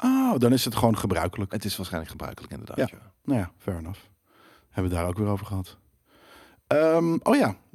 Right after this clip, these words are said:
Speaker 1: er is, er is dit weekend is er veel, eh, nerd stuff, eh, happening. We hebben natuurlijk D drieëntwintig, dat vanavond of volgens mij morgen is. Is het de tiende vandaag? Nee, het is de negende. Volgens mij is het morgen D drieëntwintig.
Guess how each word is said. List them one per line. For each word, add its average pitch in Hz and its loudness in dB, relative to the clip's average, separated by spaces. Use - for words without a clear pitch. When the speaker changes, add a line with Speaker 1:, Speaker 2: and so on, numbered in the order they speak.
Speaker 1:
er 143 4
is, 143 4
er 139 2
is 139 4
dit 135 2
weekend 151 4
is 120 2
er 117 2
veel, 123 6
eh, 110 4
nerd 107 4
stuff, - 2
eh, 101 4
happening. 110 0
We 110 2
hebben 113 2
natuurlijk 107 2
D 101 2
drieëntwintig, 98 -2
dat 113 -4
vanavond 113 -2
of 101 -4
volgens 104 -2
mij 113 2
morgen 104 0
is. - -10
Is - -20
het 120 -10
de 113 -2
tiende 175 -2
vandaag? 151 -8
Nee, 107 -2
het 90 -4
is - -8
de 98 -4
negende. 92 -2
Volgens 101 -4
mij 113 0
is 104 0
het - -6
morgen 104 0
D 95 0
drieëntwintig. 95 -4